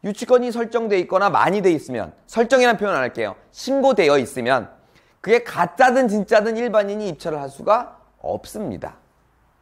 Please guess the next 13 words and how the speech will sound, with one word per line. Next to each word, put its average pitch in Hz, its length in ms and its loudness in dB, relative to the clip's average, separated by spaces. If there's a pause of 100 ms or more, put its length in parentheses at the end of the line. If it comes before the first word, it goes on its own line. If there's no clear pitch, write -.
(580)
그러면 233 480 4 (220)
낙찰 208 440 2
금액은 214 340 0
점점 208 380 0
더 202 80 0
내려갈 151 420 4
거고 101 400 -2 (200)
거기서 151 280 2
일 240 240 -6
차적인 196 380 -2
피해는 214 560 -2 (300)
채권자가 240 640 -2
보겠죠. 120 440 -6